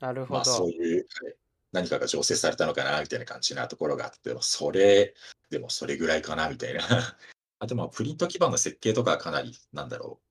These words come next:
Speaker 2: 趣味で上達したなっていうのは結構ありますね。
Speaker 1: そうですよね。アナログ的にそのノイズが乗りにくい設計とかが、勘どころが多分すごいつかめたと思うんですよね。
Speaker 2: はい。そうですね、はい。
Speaker 1: う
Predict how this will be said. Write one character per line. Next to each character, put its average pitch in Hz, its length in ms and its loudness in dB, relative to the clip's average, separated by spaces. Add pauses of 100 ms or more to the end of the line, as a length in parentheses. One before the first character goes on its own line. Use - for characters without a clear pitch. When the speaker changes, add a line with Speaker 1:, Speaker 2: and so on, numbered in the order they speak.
(160)
Speaker 2:
趣 - 140 0
味 - 80 -4
で - 100 -6
上 73 180 -4
達 76 200 -4
し - 100 2
た 82 100 -4
な 87 120 -4
っ - 80 -18
て - 100 -8
い - 20 -10
う - 40 -10
の - 60 -8
は - 60 -10
結 - 160 -8
構 - 100 -8
あ - 40 -6
り - 80 -10
ま 131 80 -10
す - 140 -4
ね。 - 160 -20
Speaker 1:
そ 214 200 4
う - 20 4
で 147 100 2
す 131 120 -8
よ 110 80 -4
ね。 139 320 4
ア 147 100 2
ナ 170 120 6
ロ 175 140 6
グ 170 220 4
的 170 300 -2
に 165 120 2
そ 170 140 0
の 160 80 2
ノ 170 160 6
イ 160 40 2
ズ 160 60 0
が 165 100 6
乗 156 120 4
り 160 120 2
に 156 80 0
く 156 120 4
い 131 40 0
設 - 220 -4
計 135 140 0
と 127 120 -8
か 117 140 0
が、 101 180 -4
勘 147 260 0
ど 143 100 2
こ 147 100 4
ろ 139 100 4
が 131 80 4
多 135 140 4
分 107 220 -6
す - 120 -18
ご 127 120 -2
い 113 80 -4
つ - 100 -20
か 135 120 2
め 117 100 -2
た - 120 -12
と - 260 -20 (520)
思 123 100 -4
う - 20 -4
ん 110 40 -2
で 107 60 8
す - 60 4
よ 98 60 6
ね。 - 20 2
Speaker 2:
は - 0 -
い。 - 0 -
そ - 0 -
う - 0 -
で - 60 -4
す 92 100 -6
ね、 - 60 -8
は 117 140 -4
い。 113 220 -8 (180)
Speaker 1:
う 131 40 -10